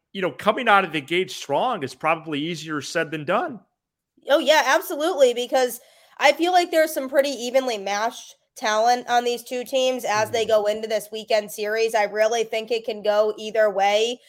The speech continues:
Speaker 2: The pitching matchups, just from even a quick glance, is gonna
Speaker 1: Yeah.
Speaker 2: be,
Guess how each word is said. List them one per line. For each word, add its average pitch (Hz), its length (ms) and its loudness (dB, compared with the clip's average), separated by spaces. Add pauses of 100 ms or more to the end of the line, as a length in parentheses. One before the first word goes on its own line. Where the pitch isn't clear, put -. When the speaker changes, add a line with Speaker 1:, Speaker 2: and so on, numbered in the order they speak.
(140)
Speaker 2:
The 214 180 -2
pitching 262 380 2
matchups, 247 540 4 (320)
just 240 160 -6
from 247 140 -6
even 226 200 0
a 208 80 0
quick 226 340 -2
glance, 220 560 0
is 220 160 -4
gonna 220 180 2
Speaker 1:
Yeah. 214 120 -2
Speaker 2:
be, 208 380 -6